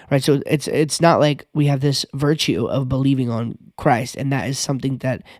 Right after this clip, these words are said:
merits our salvation. We realize that that's not how it works, right? Um, that salvation is a free gift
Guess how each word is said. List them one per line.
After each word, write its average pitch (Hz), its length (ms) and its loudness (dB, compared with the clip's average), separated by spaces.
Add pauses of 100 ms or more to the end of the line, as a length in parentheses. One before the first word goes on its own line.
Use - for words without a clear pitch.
merits 135 680 2
our 117 300 -4 (220)
salvation. 127 540 0 (180)
We 147 80 4
realize 143 420 2
that 135 120 -6
that's 143 200 0
not 147 140 2
how 147 220 4
it 117 100 6
works, - 380 2 (260)
right? 139 260 0 (320)
Um, 135 360 0 (280)
that 143 160 2
salvation 135 500 -2
is 135 180 -4
a 117 220 -6
free 135 300 2
gift 139 340 2